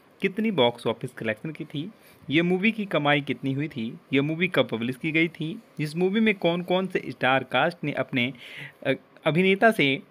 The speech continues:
लोगों को काफ़ी लुभाया है, अभिनय से काफ़ी लोगों को लुभाया है। इसी के साथ आपको इस वीडियो में ये भी बताऊंगा कि इनमें से कौन कौन से स्टार कास्ट आपके लिए पसंदीदा होंगे और ये फिल्म, फिल्म की कहानी क्या है, फिल्म की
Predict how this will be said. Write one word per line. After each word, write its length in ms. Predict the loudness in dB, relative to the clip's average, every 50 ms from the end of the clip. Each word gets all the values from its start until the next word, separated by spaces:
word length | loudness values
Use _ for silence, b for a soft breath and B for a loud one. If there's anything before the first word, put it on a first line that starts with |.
| _ -4
लोगों 400 | 0 0 2 2 2 2 2 2
को 140 | 2 2 2
काफ़ी 320 | 2 2 2 2 2 0 -2
लुभाया 440 | 0 -2 0 0 2 4 4 4
है, 200 | 2 2 -2 -4 -2 0
अभिनय 340 | 0 2 2 2 2 2 2
से 140 | 2 2 2
काफ़ी 280 | 2 2 0 0 0
लोगों 280 | -2 -2 -2 -2 -4 -4
को 140 | -4 -4 -6
लुभाया 420 | -6 -6 -2 0 2 2 2 2
है। 180 | 0 -4 -6 -10 _ _ _ _ _ -4
इसी 240 | -4 -2 -2 0 0
के 100 | 0 0
साथ 240 | 2 4 4 4 4
आपको 380 | 4 4 4 2 2 0 -2 -4
इस 120 | -2 -2 -2
वीडियो 240 | 0 0 0 0 0
में 100 | 0 2
ये 140 | 2 2 2
भी 100 | 2 0
बताऊंगा 600 | -2 -4 -2 0 0 0 0 -2 -2 -4 -4 B B B B B B -2 0
कि 100 | 2 2
इनमें 220 | 4 2 2 0
से 140 | 0 -2 -2
कौन 300 | 0 2 2 2 2 2
कौन 200 | 0 0 0 0
से 160 | -2 -2 -4
स्टार 300 | 0 2 4 4 4 4
कास्ट 360 | 2 4 4 4 4 2 2
आपके 360 | 2 2 2 0 -4 -6 -4
लिए 140 | -2 -2 -2
पसंदीदा 540 | 0 0 -2 -2 -2 -2 -2 -2 0 0 0
होंगे 400 | 0 0 -2 -4 -4 -4 -6 -6 -8 -14 _ -2 2
और 220 | 4 4 4 4
ये 140 | 2 0 -2
फिल्म, 400 | -4 -6 -8 -4 -2 -2 -2 0
फिल्म 220 | 2 2 2 0
की 180 | -2 -4 -6 -4
कहानी 400 | -2 -2 0 0 0 0 -2 -2
क्या 180 | 0 0 0 2
है, 160 | 0 -2 -4 -6 -14 -20 -20 -8 -4
फिल्म 180 | -2 -2 -2 -2
की 320 | -2 -2 0 0 0 -2